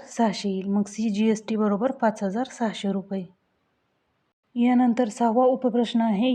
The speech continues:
एसजीएसटीची रक्कम. सीजीएसटी आणि एसजीएसटी समान असतात, मग एस जी एस टी, सी जी एस टी पाच हजार सहाशे आहे, म्हणजे एस जी एस टी सुद्धा पाच हजार सहाशे रुपये येईल,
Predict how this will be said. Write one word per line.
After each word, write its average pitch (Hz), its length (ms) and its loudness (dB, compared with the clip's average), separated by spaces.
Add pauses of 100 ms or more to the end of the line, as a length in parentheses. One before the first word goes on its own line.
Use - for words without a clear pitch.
(100)
एसजीएसटीची 220 800 0
रक्कम. 240 380 -2 (680)
सीजीएसटी 240 560 2
आणि 220 300 2
एसजीएसटी 214 720 0 (360)
समान 226 320 4
असतात, 180 280 -6 (600)
मग 214 260 0
एस 220 220 2
जी 208 180 2
एस 233 260 2
टी, 247 140 0 (400)
सी 240 200 2
जी 220 120 2
एस 247 200 4
टी 247 60 -2
पाच 247 260 2
हजार 233 200 2
सहाशे 226 380 0
आहे, 196 180 0
म्हणजे 196 280 0 (160)
एस 196 120 2
जी 202 160 0
एस 208 200 -2
टी 208 60 -2
सुद्धा 220 320 0 (340)
पाच 196 220 0
हजार 208 300 -2
सहाशे 202 380 0
रुपये 185 260 -4
येईल, 180 240 -4